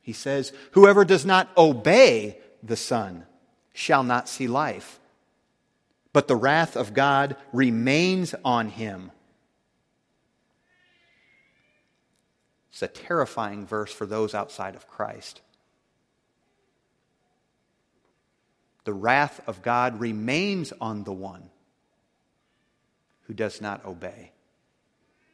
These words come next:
And so in this verse, we see disobedience contrasted with believing. We might say that disobedience is unbelief.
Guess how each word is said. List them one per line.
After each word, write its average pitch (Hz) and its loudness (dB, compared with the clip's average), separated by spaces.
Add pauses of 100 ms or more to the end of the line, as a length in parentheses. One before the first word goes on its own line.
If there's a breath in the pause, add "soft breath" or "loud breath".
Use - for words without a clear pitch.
And 98 -16
so 131 0
in 156 2
this 165 4
verse, 165 4
we 143 2
see 156 0
disobedience 139 0 (560 soft breath)
contrasted 156 2
with 131 0
believing. 131 0 (3500)
We 110 -10
might 131 2
say 151 2
that 113 -2
disobedience 120 0 (220)
is 123 -4
unbelief. 139 -8